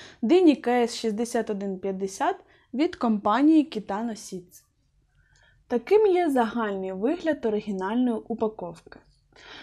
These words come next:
На лицевій стороні упаковки вказана наступна інформація. Логотип компанії Kitano Seeds,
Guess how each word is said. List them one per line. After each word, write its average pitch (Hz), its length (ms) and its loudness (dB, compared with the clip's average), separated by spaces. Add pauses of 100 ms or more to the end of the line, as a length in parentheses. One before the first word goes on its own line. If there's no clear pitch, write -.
(140)
На 277 160 4
лицевій 320 440 2
стороні 220 440 -2
упаковки 311 580 2
вказана 320 540 4
наступна 285 600 0
інформація. 202 840 -2 (480)
Логотип 294 560 2
компанії 240 680 2
Kitano 214 440 -2
Seeds, - 640 -12